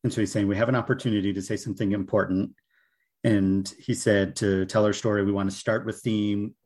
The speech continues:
and build out from there." And he said what they arrived at was that dynamic, they wanted to talk about dynamics over a generation of a multi-generational family. And he said, "Families are made up of individuals who evolve,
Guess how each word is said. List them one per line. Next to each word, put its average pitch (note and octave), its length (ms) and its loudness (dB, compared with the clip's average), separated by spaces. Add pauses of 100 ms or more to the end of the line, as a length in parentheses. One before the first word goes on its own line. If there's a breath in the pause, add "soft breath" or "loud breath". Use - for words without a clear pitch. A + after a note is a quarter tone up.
and G2 140 -6
build G#2 240 0
out F#2+ 160 -2
from G2 160 -2
there." F#2 360 -2 (600 soft breath)
And A#2 100 4
he G#2 60 4
said G2+ 180 -2
what A2+ 140 2
they A2+ 100 6
arrived A2 400 4
at G2 180 -4
was G#2+ 280 -4
that F#2+ 280 -2 (180)
dynamic, B2 680 2
they A#2 100 0
wanted G#2+ 240 0
to - 60 -14
talk G2+ 120 -6
about F#2+ 180 -6
dynamics A#2+ 760 2 (200)
over G#2 240 2
a F#2+ 60 2
generation F#2 840 0 (560)
of G#2+ 120 2
a G2 40 0
multi-generational G2 920 0
family. - 560 -2 (840 soft breath)
And G2 500 6 (140)
he A2+ 80 0
said, G2 220 0
"Families A#2+ 460 4
are A#2 60 4
made G2+ 180 2
up G2 140 -2
of G2 100 -4
individuals A#2+ 720 0
who G#2 120 0
evolve, G#2+ 640 -2